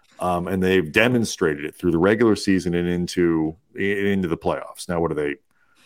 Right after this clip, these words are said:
Three and one in the regular season, three and one, so six and two on, against this team.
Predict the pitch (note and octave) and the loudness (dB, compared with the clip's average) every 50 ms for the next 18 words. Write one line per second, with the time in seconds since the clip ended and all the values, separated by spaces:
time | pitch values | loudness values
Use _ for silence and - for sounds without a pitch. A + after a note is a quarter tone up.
0 | _ _ - G2 G2+ G2+ G2 G2 F#2+ F#2+ F#2 F2 F2+ F2+ F2 F2 F2+ F2 - - | _ _ 2 4 6 6 6 4 2 2 2 2 2 2 2 2 0 0 0 0
1 | G2 F2+ F2 E2 F2 E2+ E2 E2 E2 D#2+ - - F2+ F#2 F2+ F2 E2+ E2+ E2+ E2+ | 2 2 2 2 0 -2 -2 -2 -4 -4 -2 0 2 2 2 2 0 0 0 0
2 | E2 E2 D#2+ D#2+ - - E2 D#2 - - A2 - - - G2 F2 - - A2+ F#2+ | -2 -2 -4 -6 -4 -4 -4 -4 0 -2 -2 -2 0 -2 -2 -2 2 4 4 4
3 | D#2+ D2 D2 C#2+ - - D#2+ D#2+ E2 D2+ - - D2 C#2+ - - D2+ C2+ - - | 4 2 -2 -4 -6 -6 -4 -2 -4 -4 -4 -6 -8 -8 -6 -10 -12 -12 -12 -16